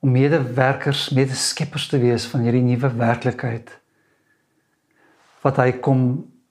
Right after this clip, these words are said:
neersit. En hierdie nuwe werklikheid is so blaatant nodig in hierdie wêreld met sy vero-,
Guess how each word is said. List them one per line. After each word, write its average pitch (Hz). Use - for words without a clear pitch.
neersit. 127
En 165
hierdie 170
nuwe 160
werklikheid 135
is -
so 180
blaatant 143
nodig 135
in 123
hierdie 113
wêreld 101
met 139
sy 139
vero-, 175